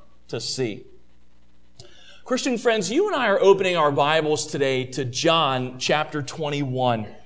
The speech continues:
And it's very interesting how the Gospel of John also closes with an epilogue. There is an epilogue where John, the writer,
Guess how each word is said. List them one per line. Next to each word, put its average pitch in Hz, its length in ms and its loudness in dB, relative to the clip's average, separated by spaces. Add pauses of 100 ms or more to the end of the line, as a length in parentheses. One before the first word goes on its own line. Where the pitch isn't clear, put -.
(300)
And 185 160 4
it's 170 160 0
very 247 420 2
interesting 175 840 -2
how 185 280 0
the 180 140 0
Gospel 180 680 -4
of 190 160 0
John 220 680 -2
also 170 540 0
closes 151 1000 -2 (800)
with 151 180 -8
an 190 100 -6
epilogue. 147 580 2 (760)
There 247 180 4
is 233 140 0
an 226 120 0
epilogue 165 760 2
where 185 160 2
John, 170 680 2
the 165 100 0
writer, 180 600 0